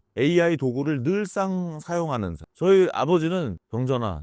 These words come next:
너 아빠는 어렸을 때 초등학교 갈 때 얼마나 걸리는 줄 알아? 두 시간 걸어갔다가 두 시간 왔어." <laughs>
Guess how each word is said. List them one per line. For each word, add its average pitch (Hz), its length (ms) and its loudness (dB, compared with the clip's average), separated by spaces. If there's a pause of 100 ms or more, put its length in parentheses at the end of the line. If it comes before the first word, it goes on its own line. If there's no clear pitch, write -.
너 110 180 -2
아빠는 127 400 -2
어렸을 107 380 0
때 123 140 -2
초등학교 170 440 -4
갈 123 140 0
때 117 140 -2
얼마나 117 400 2
걸리는 113 240 2
줄 127 100 -2
알아? 117 240 -2 (140)
두 107 140 -4
시간 143 260 0
걸어갔다가 120 800 0 (100)
두 120 140 -2
시간 139 460 0 (280)
왔어." 113 340 2
<laughs> 110 380 2